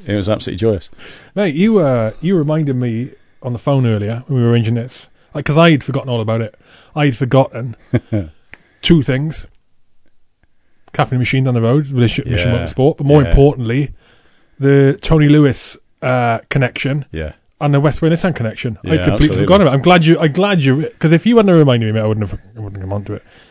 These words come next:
Speaker 1: No, well, he's, um, yeah, well, Tony, I mean, there's an extraordinary human story behind all of that,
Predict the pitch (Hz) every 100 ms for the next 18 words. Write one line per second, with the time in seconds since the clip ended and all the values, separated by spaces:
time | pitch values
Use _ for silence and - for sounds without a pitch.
0 | - 123 127 123 139 131 135 120 117 101
1 | _ _ - 123 120 120 - 139 135 123
2 | 117 95 - - - - - _ _ -
3 | _ _ - 117 123 107 123 - 139 117
4 | 104 87 98 92 - 78 76 78 85 80
5 | 78 76 65